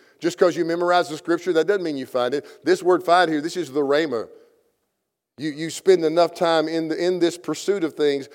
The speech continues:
Jesus said, "For him who has ears to hear, let him hear." Well, listen, everybody he was talking to had these things on the side of their head. So that's not, that's not what he meant.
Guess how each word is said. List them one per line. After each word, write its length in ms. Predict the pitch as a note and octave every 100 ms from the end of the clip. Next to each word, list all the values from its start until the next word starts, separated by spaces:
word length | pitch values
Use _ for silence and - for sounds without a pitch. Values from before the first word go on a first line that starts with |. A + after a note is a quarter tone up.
| - _
Jesus 400 | F3 G3+ F3+ F3+
said, 320 | F3 D3+ D3+ - -
"For 120 | E3
him 220 | F#3+ F3+
who 140 | F3+
has 340 | F3 E3+ E3+ F3
ears 380 | F#3+ G3 F3 -
to 120 | C#3+
hear, 240 | C#3 B2+
let 140 | B2 B2
him 120 | A#2+
hear." 320 | C3 A2+ - - _ -
Well, 160 | A#3
listen, 300 | B3+ - G3
everybody 420 | G3+ A#3+ A3 G#3+
he 100 | G3+
was 120 | G3 F3
talking 240 | G#3+ -
to 160 | D#3 C3+
had 420 | D3 C3 B2 - _
these 240 | D3 G3 E3+
things 240 | G3+ A3
on 100 | D3
the 60 | A#2+
side 220 | D#3 C#3
of 40 |
their 120 | C3
head. 360 | C3+ B3+ D#3+ G3+ - - _ _ _ _ _ _
So 100 | -
that's 160 | F3 G#3
not, 240 | G#3+ A3
that's 160 | G3+ G#3+
not 140 | A3+
what 120 | G#3+ G3+
he 60 |
meant. 460 | A3 F#4 A2+ -